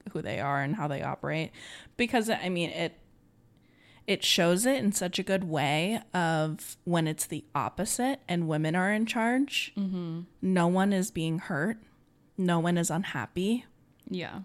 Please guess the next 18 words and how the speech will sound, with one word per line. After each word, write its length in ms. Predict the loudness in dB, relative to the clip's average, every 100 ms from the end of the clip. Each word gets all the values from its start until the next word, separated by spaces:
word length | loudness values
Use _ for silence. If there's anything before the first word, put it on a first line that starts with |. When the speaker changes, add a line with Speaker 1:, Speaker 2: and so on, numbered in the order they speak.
| 2
Speaker 1:
No 260 | 6 8
one 280 | 6 4 2 0
is 1080 | 2 4 4 2 0 -2 -2 -2 -4 -8 _ _ _ _ _
being 220 | 0 2 2
overly 340 | 0 0 -2 -2
selfish 1040 | -4 0 -2 -2 0 0 -2 -6 -6 -4
Speaker 2:
Mm. 340 | -6 -6 -6 0
Speaker 1:
or 80 | 0
destructive 1300 | 0 -2 -2 -2 -6 -8 _ -4 -2 -2 -6 -18 -18 -20 _ _ _ 0
or 120 | 0
harmful 1000 | 0 -6 -4 -2 -2 -4 0 2 2 -2 _ _ _ _ _ _ _ _ _
or 160 | 0 0
hurtful. 920 | 0 -4 -4 -4 -4 4 6 4 0 _ _ _ 0
Like, 320 | 2 2 0 0
the 60 |
Kens 320 | 4 6 6
just 200 | 4 0
exist. 680 | -2 2 2 2 -4 -6 -8